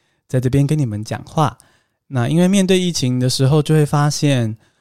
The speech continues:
什么东西都不是理所当然的，所以呢，嗯，希望你听到这集的时候也觉得很开心，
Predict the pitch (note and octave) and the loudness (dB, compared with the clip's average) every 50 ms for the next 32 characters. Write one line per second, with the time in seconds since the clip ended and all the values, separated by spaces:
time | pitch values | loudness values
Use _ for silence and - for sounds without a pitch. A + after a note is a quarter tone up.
0 | _ _ _ _ - - D3+ D#3+ E3+ F#3+ G3 F#3+ - G#3 G3 G3 F3 F3 F3+ F#3 | _ _ _ _ -2 0 2 2 4 2 2 2 2 2 2 2 2 2 2 4
1 | D3+ D#3 D3 - C#3+ B2+ - C#3+ D3 D3 C3+ A2 G2+ G2 F#2+ G#2 G2 F2+ F2 G#2+ | 2 2 2 2 2 2 2 2 2 2 0 0 -2 -2 -4 -4 -4 -4 -6 -8
2 | - _ _ _ _ _ _ _ _ - - - A#2 A2+ G#2+ G2+ G2 F#2+ F#2+ F#2+ | -12 _ _ _ _ _ _ _ _ -8 -2 0 0 0 0 0 -2 -2 -4 -4
3 | F#2 F#2 G2+ - _ _ _ _ _ _ _ _ B2+ A2 G2 F#2+ F#2+ F#2 F2+ F2+ | -6 -6 -8 -12 _ _ _ _ _ _ _ _ -8 -6 -6 -6 -6 -8 -8 -10
4 | G2 F#2+ G#2 B2 - _ _ _ _ _ _ _ _ _ _ _ _ _ - F#3 | -10 -12 -14 -18 -20 _ _ _ _ _ _ _ _ _ _ _ _ _ 0 2
5 | F3+ E3+ D3 - F3+ F#3+ F#3 F3 G#3 F#3+ - C#3+ C#3 C#3 C3+ - E3+ E3 C3+ A#2 | 2 2 2 2 2 0 2 2 0 -2 0 0 0 0 2 2 2 2 2 2
6 | A2 - A#2+ A2+ B2+ C#3 C#3 C3+ B2+ - E3+ F#3 F#3+ - - G3 G3 G3 | 0 -2 0 0 2 0 2 0 0 0 -2 -2 -2 -2 0 0 0 0